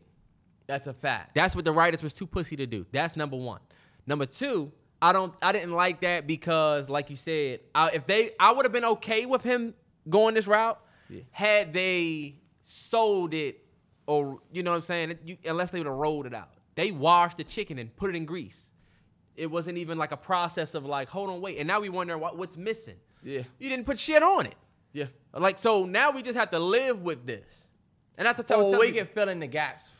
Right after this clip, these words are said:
Speaker 2: Or we
Speaker 1: with
Speaker 2: have
Speaker 1: our
Speaker 2: to
Speaker 1: own imagination.
Speaker 2: Exactly.
Speaker 1: Yeah.
Speaker 2: And then, and when you have an audience, the last thing you want them to do is make excuses for what you did not write. That's all. So,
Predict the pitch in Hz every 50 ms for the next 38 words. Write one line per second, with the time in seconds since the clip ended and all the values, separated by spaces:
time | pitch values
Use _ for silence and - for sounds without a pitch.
0 | _ _ _ _ _ _ _ _ 139 - 185 151 143 151 165 220 220 214 214 196
1 | 185 165 160 160 165 165 165 156 151 147 151 143 139 131 135 135 131 120 107 101
2 | 107 101 98 - _ _ _ _ _ _ _ _ _ _ _ _ _ _ _ _
3 | - 107 113 - _ _ - 139 139 143 139 135 135 135 135 131 131 127 123 120
4 | 117 110 110 135 175 202 208 214 214 220 226 214 160 127 107 95 101 - _ _
5 | _ _ _ _ _ _ - 123 131 147 170 190 185 - 214 196 208 214 208 208
6 | 180 196 190 190 165 147 202 196 160 123 123 127 _ _ _ _ _ _ _ _
7 | _ _ _ - 165 160 151 143 135 127 113 - - _ _ _ _ _ _ _
8 | _ _ _ _ _ _ _ 113 135 156 180 202 208 202 - - 180 - - -
9 | - 208 226 214 196 - 170 156 147 143 - _ _ _ _ - 175 160 170 175
10 | 147 143 180 170 139 127 180 214 190 180 208 208 202 151 170 202 220 170 110 -
11 | _ _ _ _ _ _ _ _ _ _ _ _ _ _ _ _ _ _ _ _
12 | _ _ 175 220 226 - 254 190 113 - _ _ _ _ _ _ _ _ _ _
13 | _ _ _ _ - - 214 202 185 170 156